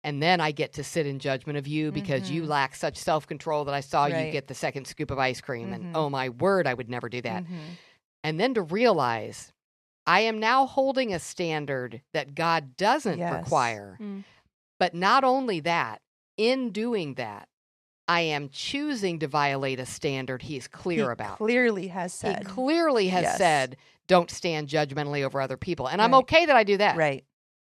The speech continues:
Speaker 2: Right.
Speaker 1: So I've added a standard. It's not even there. And then I'm clearly then, as a result of that, violating what he has said very
Speaker 2: Yes.
Speaker 1: clearly
Speaker 2: Yeah.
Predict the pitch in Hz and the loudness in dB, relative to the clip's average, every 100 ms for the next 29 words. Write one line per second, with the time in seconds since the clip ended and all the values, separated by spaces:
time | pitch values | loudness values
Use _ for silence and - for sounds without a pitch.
0 | - 170 - - 170 156 147 - 170 139 | -10 -8 -4 4 4 4 0 0 -2 0
1 | - 220 311 247 165 - 175 165 156 143 | 0 2 4 2 -2 -2 -2 0 -4 0
2 | 262 190 135 127 151 107 107 - _ _ | 2 2 -2 -2 -2 -2 -6 -18 _ _
3 | _ _ _ - 170 170 160 143 139 131 | _ _ _ -2 0 2 0 0 -4 -10
4 | _ _ _ _ 254 285 330 311 190 147 | _ _ _ _ -4 0 2 2 0 0
5 | 151 151 147 139 135 139 156 170 165 117 | 0 -2 -2 -4 -6 -4 0 -2 -2 -6
6 | 123 107 - _ _ 135 123 151 165 190 | -8 -10 -12 _ _ -20 -4 0 4 4
7 | 165 135 127 120 117 135 120 - 165 135 | 2 0 -4 -8 -6 -6 -6 -6 -8 -6
8 | 120 - 185 143 113 170 175 143 127 - | -8 -6 -2 -2 -4 -2 0 0 -4 -4
9 | 160 135 123 110 | -2 -2 -4 -6